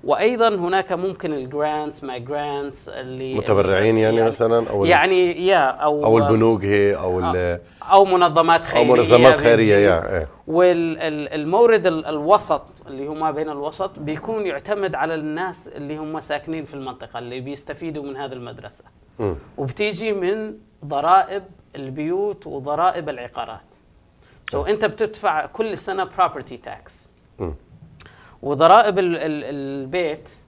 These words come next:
Speaker 1: أو ضرائب العقار ب-، ما، مش كلها بتروح للمدارس، ومش، مش كلها بتروح لخدمات المدينة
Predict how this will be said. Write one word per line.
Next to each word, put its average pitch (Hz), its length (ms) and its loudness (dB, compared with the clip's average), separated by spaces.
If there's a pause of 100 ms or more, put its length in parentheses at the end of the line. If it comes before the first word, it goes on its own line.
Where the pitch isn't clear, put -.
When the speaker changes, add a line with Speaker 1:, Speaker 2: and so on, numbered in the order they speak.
(180)
Speaker 1:
أو 131 120 -6
ضرائب 139 440 -2
العقار 147 580 -2 (460)
ب-، 151 400 -6
ما، 180 240 0 (100)
مش 180 480 -6
كلها 240 260 2
بتروح 190 420 -2
للمدارس، 135 760 -8 (100)
ومش، 147 220 -12
مش 180 160 -6
كلها 208 280 -2
بتروح 175 380 -6
لخدمات 147 840 -10
المدينة 131 500 -12